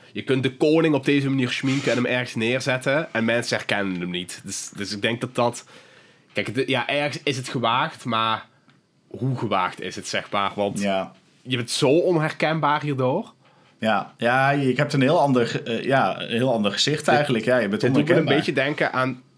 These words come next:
Speaker 1: toen ze vroeger, eh, tijdens, eh, met het Sinterklaasfeest de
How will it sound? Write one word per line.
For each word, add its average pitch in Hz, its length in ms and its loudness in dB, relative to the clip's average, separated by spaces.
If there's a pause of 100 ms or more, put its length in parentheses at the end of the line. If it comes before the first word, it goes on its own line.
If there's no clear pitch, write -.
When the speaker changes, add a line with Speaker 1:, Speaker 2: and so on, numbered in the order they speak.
(100)
Speaker 1:
toen 139 200 0
ze 139 120 -6
vroeger, 135 540 -2 (100)
eh, 120 320 0
tijdens, 120 480 -4
eh, 120 100 -6 (400)
met 113 140 -6
het 107 80 -14
Sinterklaasfeest 120 760 -4
de 123 60 -14